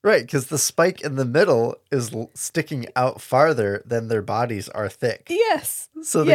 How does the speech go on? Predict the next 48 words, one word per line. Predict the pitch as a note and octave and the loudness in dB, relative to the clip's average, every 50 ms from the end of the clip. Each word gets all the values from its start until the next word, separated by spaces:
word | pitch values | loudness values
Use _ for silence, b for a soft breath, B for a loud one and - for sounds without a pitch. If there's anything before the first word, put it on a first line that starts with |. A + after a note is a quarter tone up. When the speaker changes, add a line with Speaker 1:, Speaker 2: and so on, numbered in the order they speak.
| C4 | 4
Speaker 1:
could | G#3 E3 D3+ | 4 2 2
have | E3 D3+ D3 | 0 0 0
Speaker 2:
Yes. | D#3+ C3+ | 0 -2
Speaker 1:
just | A#2+ - | -2 -2
laid | A2+ A#2 B2+ C#3 C3+ C3 | 0 2 2 4 4 6
down | C#3+ C3+ C#3 C3 | 6 6 8 6
on | C3 B2+ | 4 0
the | A#2+ A2+ | 0 -4
floor | - - B2+ B2 B2 B2+ C3 B2+ | -4 0 2 4 6 6 6 4
and | A2+ G#2 B2 A#2 | 2 0 -2 -4
it | A#2+ - | -4 -6
would | A2+ B2 A2 G#2+ | -6 -8 -6 -4
be, | A#2+ A#2 | -4 -2
like, | A2 A2 A2 A2 A2 _ _ _ _ _ _ _ _ _ | 0 0 0 -2 -2 _ _ _ _ _ _ _ _ _
maybe | - A2+ A#2 A#2+ B2+ C3 B2 A#2 G#2+ b b b b b b b b b b | -4 -2 -2 0 0 0 0 -2 -2 b b b b b b b b b b
Speaker 2:
Or | C#4 D4 - | 4 4 4
even | B3+ D4 E4 F4+ E4+ | 2 0 -2 0 -2
if | F4 F4 - | -4 -2 -2
it | C#4+ - | -4 -4
chopped | - B2+ B2 C#3 C#3+ D3+ | -4 -2 4 4 6 6
Speaker 1:
maybe | D#3 E3 D#3+ | 6 6 6
Speaker 2:
off | - - | 6 6
Speaker 1:
their | C#3+ B2+ A#2+ | 6 6 4
Speaker 2:
some | B2 A#2+ | 4 4
Speaker 1:
hair | B2+ C3 C3+ C3+ | 6 6 8 8
Speaker 2:
skin | C3 B2 A#2 | 6 6 4
in | A#2 A2 | 4 2
Speaker 1:
would | G#2+ | 2
Speaker 2:
the | G#3 | 0
Speaker 1:
get | G3 | 2
Speaker 2:
back | - G3 G#3 A3 A#3+ B3+ _ - | 2 2 2 2 0 -4 _ -8
or | C4 | -8
Speaker 1:
Yeah. | A#3+ | -6
Speaker 2:
something. | - - C4 - - C4+ C4 C4 A3+ | -4 -2 -2 0 0 0 -2 -2 -2
It's, | B3 B3+ - - - | -4 -4 -6 -4 -2
well, | B3+ C#4+ E4 - - | 0 0 0 0 -2
as | B3+ - - - | -4 -6 0 2
long | C#4 E4 F4+ | 2 2 2
as | G4+ G4 | 2 -2
it | G4+ - | -2 0
doesn't | - C#4+ C#4 C#4+ C4 A3 | 0 0 0 0 -4 -6
decapitate | A#3+ A3+ - - A3+ C#4 - - - - A#3+ A3+ - | -6 -8 -8 -8 -10 -10 -10 -12 -10 -6 -6 -6 -6
you, | - A3+ A#3 | -6 -8 -6
you're | A#3 A3+ A3+ A#3 | -6 -6 -8 -8
gonna | A#3 - B3 C4 C#4 B3+ | -10 -10 -10 -10 -10 -8
be | - A#3 G#3+ G#3 _ _ | -8 -8 -8 -8 _ _
Speaker 1:
Right. | - - F4+ G4+ - - | -8 -8 -6 -6 -8 -8
Speaker 2:
fine. | F#3 D#3+ F3 G#3 | -10 -10 -12 -14